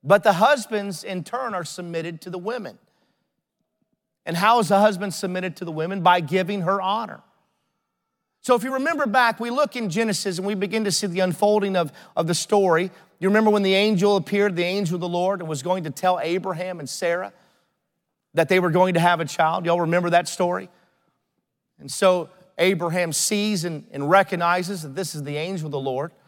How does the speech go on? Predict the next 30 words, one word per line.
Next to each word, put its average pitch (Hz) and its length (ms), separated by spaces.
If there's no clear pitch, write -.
And 156 100
so 220 160
immediately 202 540
he 165 100
tells 190 340
his 160 160
wife 156 260
Sarah, 180 300
he 165 80
says, 147 200
"Go 165 160
in 185 60
the 175 60
kitchen, 185 400
take 151 100
the 147 80
finest 175 400
flour, 175 460
make 151 200
incredible 170 400
cakes, - 580
get 180 140
that 175 180
ready, 170 240
the 143 120
man 165 200
of 147 120
God 160 220
is 156 180
here." 170 280